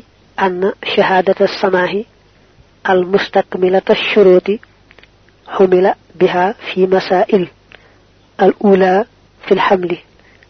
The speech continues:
ay hamlil amati min sayyidiha, idha addahathu al amatu, waddahat aydan suqutah,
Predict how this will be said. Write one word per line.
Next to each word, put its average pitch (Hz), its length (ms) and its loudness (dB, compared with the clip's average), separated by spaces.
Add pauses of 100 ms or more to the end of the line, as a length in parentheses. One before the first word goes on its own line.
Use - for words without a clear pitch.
(180)
ay 196 240 2 (560)
hamlil 190 420 -2
amati 196 420 -2 (180)
min 196 120 -2 (100)
sayyidiha, 185 640 2 (720)
idha 196 180 4
addahathu 190 600 -2
al 202 160 2
amatu, 190 380 0 (1300)
waddahat 180 520 0 (180)
aydan 190 340 2 (120)
suqutah, 190 640 2